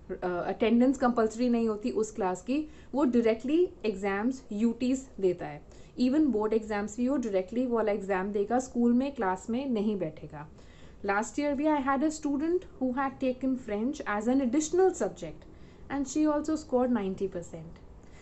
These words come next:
So my track record has been कि क्लास टेंथ में बोर्ड, बोर्ड एग्जाम रिजल्ट में almost all my regular students always secure above ninety percent। हमारे पास पिछले बार भी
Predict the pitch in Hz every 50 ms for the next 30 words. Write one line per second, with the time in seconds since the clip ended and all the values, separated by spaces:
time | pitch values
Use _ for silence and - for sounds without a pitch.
0 | - - - 269 240 240 208 202 220 277 311 - - - - 277 247 269 285 -
1 | 294 320 294 - 302 285 285 294 294 262 240 254 262 277 262 247 226 262 240 233
2 | 247 247 - 247 254 269 254 - - - 233 214 214 247 262 - - - 233 240
3 | 247 262 247 247 220 202 202 220 240 202 202 202 214 233 240 247 - - 196 190
4 | 202 208 233 247 254 208 196 196 202 208 220 214 226 196 196 196 208 220 214 214
5 | 220 240 - - - 220 220 233 247 262 254 262 269 277 285 277 - - - -
6 | - 240 247 254 262 277 277 254 247 254 254 240 185 196 190 190 214 220 220 226
7 | 226 226 - - 226 196 175 160 143 131 139 - - - - - - - - -
8 | - - - - - - 202 226 226 254 247 247 262 262 277 - - 214 - -
9 | - - 185 180 185 185 - 202 196 190 202 202 202 208 196 170 175 170 - 190
10 | 185 180 170 165 - 170 156 156 151 - - - - - - - - 196 196 190
11 | 208 240 233 226 233 254 - - 214 233 - - 220 220 247 247 - 190 190 208
12 | 202 208 208 214 208 - 240 254 285 277